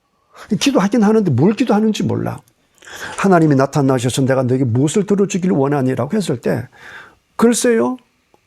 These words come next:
내가 무엇을 기도하는지도 모르겠네요." 이런 상황 속에서 기도하는 경우가 너무나 많다는 것이죠.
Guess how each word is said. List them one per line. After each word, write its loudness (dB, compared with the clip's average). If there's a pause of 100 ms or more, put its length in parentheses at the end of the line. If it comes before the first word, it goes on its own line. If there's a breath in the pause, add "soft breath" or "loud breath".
(160)
내가 2
무엇을 2
기도하는지도 0
모르겠네요." 0
이런 2
상황 2
속에서 -4
기도하는 -4
경우가 -4
너무나 0
많다는 -4
것이죠. -14